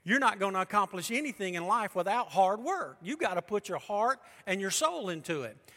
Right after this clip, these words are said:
If you don't, it's going to fail. Uh, uh, "Except the Lord build a house, they labor in vain that build it." You've got to have Jesus in front of all of these things. Now listen, in First Corinthians nine, Paul says, "Do you know that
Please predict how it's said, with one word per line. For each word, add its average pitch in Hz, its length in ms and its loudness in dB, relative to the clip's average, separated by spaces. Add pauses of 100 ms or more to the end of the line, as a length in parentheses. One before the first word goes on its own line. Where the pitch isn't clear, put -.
(120)
If 190 140 0
you 190 100 -2
don't, 262 360 -2 (100)
it's 208 180 0
going 190 260 -2
to 190 80 -6
fail. 160 420 0 (680)
Uh, 196 120 6 (280)
uh, 151 80 -2 (520)
"Except 196 400 0
the 175 80 2
Lord 208 280 2
build 220 180 0
a 196 60 2
house, 233 340 -2
they 180 140 -2
labor 202 340 -2
in 202 100 -6
vain 226 280 -4
that 208 160 -8
build 233 260 -8
it." 120 140 -12 (260)
You've 254 220 0
got 208 220 2
to 185 40 -4
have 180 240 2
Jesus 175 580 -4
in 180 180 -6
front 214 280 -4
of 190 100 -2
all 233 300 -2
of 165 80 -4
these 156 160 -4
things. 135 240 -8
Now 170 140 -6
listen, 190 320 -4 (360)
in 180 60 -4
First 240 300 -2
Corinthians 202 480 -6
nine, 214 280 -2
Paul 202 280 -2
says, 185 200 -4
"Do 180 120 -8
you 262 120 -4
know 262 260 0
that 208 220 0